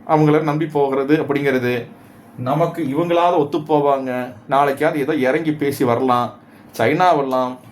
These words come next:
எனக்கு தெரிந்து நம்ம நாட்டுக்கு, நம்ம ஜாதக அமைப்புக்கு எல்லாம் வந்து எதிரான ஒரு ஜாதகமாக அந்த அமைப்பு இருக்கிறதுனால இது வந்து சரியில்லாத ஒரு போக்குல போய் சைனா கிட்ட மாட்டிக்க கூடாது.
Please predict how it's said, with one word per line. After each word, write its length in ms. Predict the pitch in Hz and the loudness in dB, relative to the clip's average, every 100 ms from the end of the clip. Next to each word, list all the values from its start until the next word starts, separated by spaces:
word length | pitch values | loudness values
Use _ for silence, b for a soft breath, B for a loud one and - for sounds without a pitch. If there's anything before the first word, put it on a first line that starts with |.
| - | -14
எனக்கு 280 | 123 127 156 | -8 -6 -6
தெரிந்து 400 | 151 165 170 165 175 170 | -4 -2 -2 -2 -2 0
நம்ம 280 | 123 151 | 0 2
நாட்டுக்கு, 480 | 165 156 156 156 139 131 127 123 | 2 2 0 -4 -2 -4 -4 -8
நம்ம 240 | 120 143 135 | -2 0 0
ஜாதக 380 | 117 120 156 156 | 2 2 2 0
அமைப்புக்கு 400 | 143 127 127 113 | -2 -6 -8 -4
எல்லாம் 220 | 117 127 123 | 0 2 0
வந்து 220 | 117 117 113 | -2 -4 -2
எதிரான 480 | 127 165 185 185 190 | 2 4 4 4 2
ஒரு 140 | 160 139 | -2 -4
ஜாதகமாக 720 | 127 120 123 127 123 120 131 | -2 0 0 -2 -4 -2 -2
அந்த 180 | 123 110 | -4 -2
அமைப்பு 240 | 110 127 117 | -2 -2 -4
இருக்கிறதுனால 460 | 117 123 117 107 104 104 - B B B B B - | -2 -2 -2 0 0 -2 -6 B B B B B -12
இது 100 | - | -4
வந்து 180 | 113 151 | -2 0
சரியில்லாத 560 | 151 131 160 165 165 165 | 0 0 2 2 4 2
ஒரு 120 | 156 | 0
போக்குல 340 | - 131 131 117 | -4 -6 -4 -4
போய் 200 | 127 143 | -2 -2
சைனா 320 | 151 117 131 131 | 0 0 0 -2
கிட்ட 200 | 117 139 | -2 -4
மாட்டிக்க 420 | 107 113 - 123 | -2 -2 -2 -6
கூடாது. 300 | 110 107 107 | -6 -6 -8